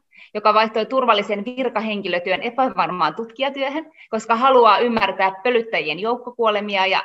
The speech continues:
muuttaa meidän suhdettamme tutkimustietoon ja muunlaisiin kumppaneihin. Ja sitten meillä on mukana Jussi Herlin, suuri, suuryrityksen sekä perhevarallisuuden vallankäyttäjä, joka pitää talouselämässä esillä omalle sukupolvelleen tärkeitä arvoja, kuten kestävyyttä ja diversiteettiä.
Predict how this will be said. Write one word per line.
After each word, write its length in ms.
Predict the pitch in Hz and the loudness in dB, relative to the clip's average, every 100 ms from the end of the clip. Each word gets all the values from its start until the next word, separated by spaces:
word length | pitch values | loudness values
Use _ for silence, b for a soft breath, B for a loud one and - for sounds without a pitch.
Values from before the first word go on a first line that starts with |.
| - | -4
muuttaa 380 | 220 226 190 180 | -6 -4 -4 -2
meidän 240 | 180 180 | 0 -2
suhdettamme 520 | 196 196 185 170 160 | -2 -8 -8 -8 -10
tutkimustietoon 960 | 202 254 - 233 226 226 202 202 190 185 | -10 -14 -10 -8 -6 -2 -2 0 -2 -2
ja 160 | 170 - | -4 -6
muunlaisiin 580 | 190 175 165 170 185 180 | -8 -4 -4 -4 -12 -12
kumppaneihin. 640 | 185 - - 226 208 - _ _ _ _ _ b b b b b | -14 -12 -12 -12 -14 -20 _ _ _ _ _ b b b b b
Ja 80 | |
sitten 280 | 233 359 277 | -8 -4 -2
meillä 180 | 233 202 | 0 -2
on 60 | 185 | -2
mukana 280 | 180 175 | -2 -4
Jussi 400 | 156 277 277 269 | -4 -10 -10 -6
Herlin, 500 | 233 220 214 220 220 214 | -2 -2 -2 -4 -4 -8
suuri, 380 | - 254 240 220 - | -10 -2 -2 -2 -8
suuryrityksen 720 | 247 269 220 208 214 208 202 | -4 0 0 -2 -6 -8 -8
sekä 300 | 202 202 190 | -6 -2 -2
perhevarallisuuden 1040 | - 226 226 220 196 185 170 170 165 143 180 | 0 -2 -2 -6 -2 0 0 -2 -8 -6 -2
vallankäyttäjä, 800 | 254 247 226 220 220 214 214 208 | 0 0 0 -2 0 0 0 0
joka 240 | 196 196 - _ - | -4 -4 -6 _ -4
pitää 240 | 214 202 | 2 2
talouselämässä 760 | 233 233 208 202 190 185 180 - | 4 2 2 0 0 0 -4 -4
esillä 360 | 202 214 185 - | -2 -2 -4 -2
omalle 260 | 233 226 196 | 2 2 0
sukupolvelleen 720 | 226 202 190 175 175 170 170 | -6 -10 -4 -4 -4 -4 -2
tärkeitä 440 | 170 180 170 160 | -2 -2 -2 -2
arvoja, 400 | - 190 175 156 | 0 0 0 -4
kuten 320 | 147 165 160 165 | -6 -10 -10 -6
kestävyyttä 600 | 175 180 170 139 - 156 | -8 -8 -12 -14 -10 -6
ja 160 | 156 | -6
diversiteettiä. 800 | 170 165 170 - - - _ - | -4 -8 -8 -12 -16 -16 _ -20